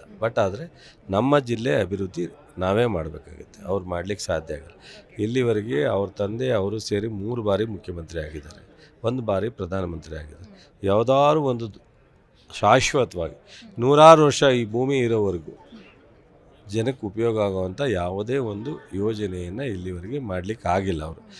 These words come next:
ಒಬ್ಬ ಪ್ರಧಾನಿಗಳಾದಾಗ, ಮುಖ್ಯಮಂತ್ರಿಗಳಾದಾಗ ಮಾಡೋಕ್ಕಾಗದೇ ಇರ್ತಕ್ಕಂಥದ್ದು, ಇವತ್ತು ಬಂದು ಒಬ್ಬ ಲೋಕಸಭಾ ಸದಸ್ಯರಾಗಿ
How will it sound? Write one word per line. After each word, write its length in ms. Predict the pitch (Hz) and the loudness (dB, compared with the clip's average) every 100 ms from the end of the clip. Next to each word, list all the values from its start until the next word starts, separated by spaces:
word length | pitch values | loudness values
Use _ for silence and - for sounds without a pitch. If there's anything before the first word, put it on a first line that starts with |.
| - - _ - | -20 -20 _ -10
ಒಬ್ಬ 240 | 85 117 | -4 -2
ಪ್ರಧಾನಿಗಳಾದಾಗ, 1160 | 120 104 90 113 131 135 127 127 123 123 123 123 | -2 -4 0 2 2 0 -2 2 2 2 -2 -2
ಮುಖ್ಯಮಂತ್ರಿಗಳಾದಾಗ 1000 | 120 95 - 123 123 120 120 120 120 120 | -4 -8 -6 -4 -4 -4 -2 0 0 -2
ಮಾಡೋಕ್ಕಾಗದೇ 720 | 110 98 120 95 92 117 127 | -2 0 0 2 0 2 2
ಇರ್ತಕ್ಕಂಥದ್ದು, 840 | 110 104 - 92 80 80 101 - - - 95 | 2 -2 -6 -12 -12 -12 -12 -16 -18 -20 -6
ಇವತ್ತು 400 | 113 143 151 143 | 0 0 0 -2
ಬಂದು 300 | 135 131 139 | -4 -2 -4
ಒಬ್ಬ 160 | 113 113 | -2 -2
ಲೋಕಸಭಾ 460 | 110 120 147 139 | -2 -2 -2 -2
ಸದಸ್ಯರಾಗಿ 760 | 120 123 117 - 120 110 120 | -2 -4 -6 -4 -2 -2 -4